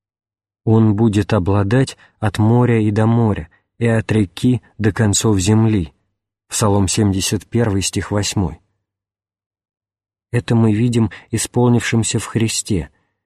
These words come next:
Обладание его — началось от реки, где он получил крещение от Иоанна, и по указанию последнего стал узнан учениками,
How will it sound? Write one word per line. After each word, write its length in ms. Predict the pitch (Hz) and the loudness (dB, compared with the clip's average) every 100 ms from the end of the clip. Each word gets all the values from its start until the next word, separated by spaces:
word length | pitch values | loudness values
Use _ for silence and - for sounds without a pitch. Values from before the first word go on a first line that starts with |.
| _ _ _ _ | _ _ _ _
Обладание 840 | 104 98 104 104 143 127 107 92 | 0 2 2 4 4 4 2 0
его — 300 | 95 90 82 _ _ - | -2 -4 -8 _ _ -4
началось 580 | 110 - 117 117 120 - _ | -2 0 2 2 0 -4 _
от 240 | 110 98 | -4 0
реки, 500 | 117 127 - 113 82 - _ | 0 -2 -2 -2 -2 -6 _
где 220 | - 98 110 | -4 2 4
он 160 | 107 95 | 2 2
получил 480 | 110 104 - 113 101 | 0 0 0 -2 0
крещение 640 | 107 95 - 113 101 98 | -2 0 2 2 2 0
от 120 | 98 110 | 0 0
Иоанна, 520 | 110 107 90 80 71 _ _ _ _ | 0 0 0 -2 -6 _ _ _ _
и 140 | 110 107 | -2 -2
по 120 | - | 2
указанию 760 | 110 104 117 101 107 101 98 92 | 2 2 0 2 2 2 0 0
последнего 680 | 107 - 120 127 110 98 95 | -4 0 0 2 2 0 -2
стал 320 | - 110 107 | -2 0 2
узнан 380 | 110 95 98 95 | 2 2 2 0
учениками, 800 | - 113 117 - 123 95 76 | 0 0 0 0 -2 -2 -4